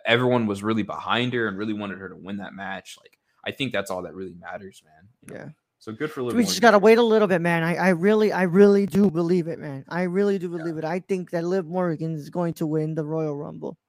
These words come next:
Speaker 1: I think
Speaker 2: And,
Speaker 1: Liv
Speaker 2: um,
Speaker 1: Morgan will, or the, I'm, I'm starting. Oh, part of me thinks that Paige is coming back,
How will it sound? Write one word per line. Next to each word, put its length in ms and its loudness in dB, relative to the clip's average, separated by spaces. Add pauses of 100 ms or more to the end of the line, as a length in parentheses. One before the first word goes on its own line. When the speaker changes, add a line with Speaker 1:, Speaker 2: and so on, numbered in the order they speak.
(220)
Speaker 1:
I 60 4
think 220 0
Speaker 2:
And, 100 4
Speaker 1:
Liv 160 4
Speaker 2:
um, 80 4
Speaker 1:
Morgan 460 0
will, 280 2
or 420 0 (200)
the, 180 -16 (360)
I'm, 340 0
I'm 160 -6
starting. 320 -2
Oh, 260 -2 (140)
part 260 8
of 60 2
me 120 2
thinks 280 -2
that 180 -2
Paige 320 -4
is 100 -14
coming 300 -10
back, 380 -10